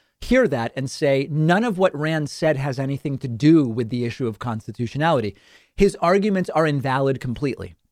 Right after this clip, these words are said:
Unfortunately, as we talked about with the Laura Ingraham case, uh, uh, clip earlier, where she says, "Oh, we've now, it's, the real insurrection is Biden," and people watch and they say, "Yeah, yeah, the real insurrection is Biden."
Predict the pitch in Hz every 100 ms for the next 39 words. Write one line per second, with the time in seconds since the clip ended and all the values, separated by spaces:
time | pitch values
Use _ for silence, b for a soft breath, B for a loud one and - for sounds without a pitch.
0 | _ _ _ _ _ _ 147 143 - 185
1 | - 147 127 110 107 - 127 131 143 135
2 | - 127 113 110 - 131 135 127 123 120
3 | 147 165 147 127 120 120 - 127 117 -
4 | - 120 104 101 110 98 - - 123 -
5 | 139 139 107 98 98 b b b b 123
6 | - 135 - 123 160 196 165 135 147 170
7 | 160 - 131 135 156 196 180 156 147 147
8 | - 143 123 107 123 127 117 107 127 131
9 | 123 110 120 120 123 107 107 117 104 175
10 | 220 107 123 254 311 123 85 _ _ _
11 | - 139 214 202 175 - 147 139 - 123
12 | 101 104 92 90 95